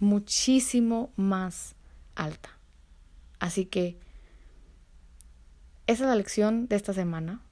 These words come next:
Espero que les haya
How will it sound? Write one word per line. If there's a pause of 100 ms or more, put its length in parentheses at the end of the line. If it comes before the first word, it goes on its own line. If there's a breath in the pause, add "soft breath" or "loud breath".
(180)
Espero
que (200)
les
haya